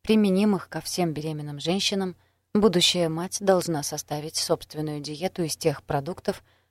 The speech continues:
которые принимает ее организм. В двух словах, сбалансированное питание —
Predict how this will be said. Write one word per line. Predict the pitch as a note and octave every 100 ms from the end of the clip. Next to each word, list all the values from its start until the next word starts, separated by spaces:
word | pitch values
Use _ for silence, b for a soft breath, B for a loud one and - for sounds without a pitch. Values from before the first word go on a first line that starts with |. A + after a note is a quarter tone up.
| _
которые | E3+ - B3+ A#3+
принимает | A#3 F3+ E3 E3 F#3+
ее | - E3 D3 D3
организм. | C#3+ D#3+ D#3 C#3 C3+ - _ _ _ _ _ _ -
В | F#3
двух | F3+ F#3 F#3
словах, | - F3 D#3+ G3 - _ _ _
сбалансированное | F#3+ F3+ F#3+ F3+ F3 F3+ D#3+ D#3+ D3+
питание — | - - G#3 A3 G#3